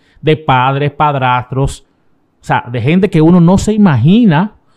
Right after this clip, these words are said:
pero que terminan siendo los responsables.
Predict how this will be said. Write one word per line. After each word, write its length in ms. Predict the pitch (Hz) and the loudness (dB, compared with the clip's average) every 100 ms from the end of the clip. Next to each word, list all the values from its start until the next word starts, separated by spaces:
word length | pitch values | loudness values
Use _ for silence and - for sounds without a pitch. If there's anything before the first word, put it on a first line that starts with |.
| _ _ _ | _ _ _
pero 240 | - 131 | -2 -2
que 120 | 127 127 | -2 -2
terminan 420 | 120 127 143 139 | -2 -2 -4 -8
siendo 340 | - 147 147 | -4 -4 -2
los 140 | 135 123 | -2 0
responsables. 840 | 117 117 110 - 98 104 - _ | 0 -2 -8 -10 -16 -16 -20 _